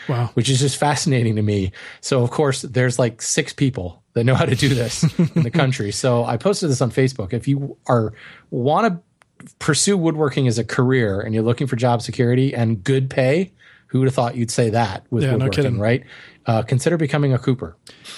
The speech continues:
Speaker 1: Well, you know what's
Speaker 2: And
Speaker 1: cool,
Speaker 2: there
Speaker 1: Dan?
Speaker 2: are companies out there who will train you in this. They're looking for, like, you know, able-bodied eighteen-year-olds, and that's all they care about. <laughs> And they will
Speaker 1: Yeah.
Speaker 2: train you to be a cooper. So
Speaker 1: Well,
Speaker 2: there
Speaker 1: since
Speaker 2: you
Speaker 1: we
Speaker 2: go.
Speaker 1: saw a clear trend that people want these barrel tables,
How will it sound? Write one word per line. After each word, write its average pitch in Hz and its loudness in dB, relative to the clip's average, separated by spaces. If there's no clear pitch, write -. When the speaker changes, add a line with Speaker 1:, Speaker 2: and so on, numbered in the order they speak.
Speaker 1:
Well, 170 2
you 180 4
know 240 2
what's 254 0
Speaker 2:
And 127 0
Speaker 1:
cool, 285 2
Speaker 2:
there 147 2
Speaker 1:
Dan? 139 2
Speaker 2:
are 143 -2
companies 160 0
out 113 0
there 120 0
who 120 0
will 147 2
train 202 2
you 95 -4
in 113 -4
this. 90 -8
They're 117 -2
looking 139 0
for, 143 0
like, 120 2
you 131 2
know, 131 2
able-bodied 160 2
eighteen-year-olds, 139 -2
and 113 0
that's 117 2
all 131 2
they 117 2
care 123 0
about. 80 -8
<laughs> - 0
And 143 0
they 127 4
will 131 0
Speaker 1:
Yeah. - -2
Speaker 2:
train 131 2
you 113 0
to 107 0
be 117 0
a 113 0
cooper. 113 -2
So - -2
Speaker 1:
Well, 156 4
Speaker 2:
there - -
Speaker 1:
since 208 2
Speaker 2:
you 226 -2
Speaker 1:
we 202 2
Speaker 2:
go. - 2
Speaker 1:
saw 208 2
a 175 -2
clear 185 0
trend 165 0
that 135 0
people 151 0
want 139 2
these 131 0
barrel 127 0
tables, 147 0